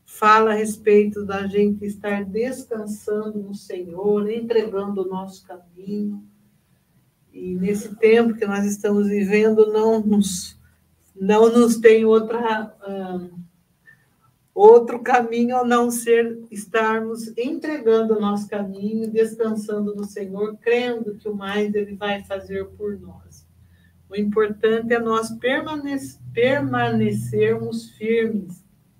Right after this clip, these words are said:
no propósito, no caminho, não negociando os princípios, os valores que a palavra de Deus nos ensina. É a palavra que nós temos como regra de fé e nós não nego-, negociamos os princípios,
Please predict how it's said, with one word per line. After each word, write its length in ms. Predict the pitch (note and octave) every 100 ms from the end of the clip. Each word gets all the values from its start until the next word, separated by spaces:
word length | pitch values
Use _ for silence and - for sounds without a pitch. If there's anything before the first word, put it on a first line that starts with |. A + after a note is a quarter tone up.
| _ _ _ _ -
no 200 | G3+ G#3+
propósito, 1080 | G#3+ G3 - F#3+ F#3+ G#3 G#3 - G#3 F#3+ - _ _ G3+
no 160 | G#3
caminho, 800 | - G3 F3+ F3+ F#3 A3 G#3+ G#3
não 240 | G3 A3 A3+
negociando 640 | G#3 G3+ G3 - G#3 G3+
os 100 | -
princípios, 880 | - F3+ F3+ F#3 G#3 A3 A3 G#3 G3
os 160 | G#3
valores 800 | G3+ F#3+ F3+ F#3 G#3 A3 A3 -
que 140 | - G3+
a 80 |
palavra 560 | G3 G3+ F#3 F#3+ F#3+ G3
de 120 | F3+
Deus 540 | F3+ F3+ F#3 G3 - _ _ _ _ F#3
nos 220 | G3 F#3+
ensina. 920 | F#3+ F#3 F3+ - G3+ A3 G#3+ G3+ - - - _ _ _ _
É 80 | F#3
a 80 | F#3
palavra 580 | F#3+ G3+ G3+ G#3 G#3 G#3
que 100 | G#3
nós 540 | G3 G3 - - - -
temos 340 | G3+ G3+ G#3
como 300 | - F3+ F3+
regra 400 | F3+ G3 F#3 F3+
de 140 | F3
fé 460 | - - F#3 G3 G#3
e 80 | G3+
nós 300 | F#3+ G3 G3
não 180 | A3 A#3+
nego-, 300 | A#3 G#3+ G#3
negociamos 960 | G#3 A3+ A#3 A3 G3+ G#3 - G#3 G#3 G#3
os 140 | G#3
princípios, 720 | - G#3 G3+ - G3+ G#3 -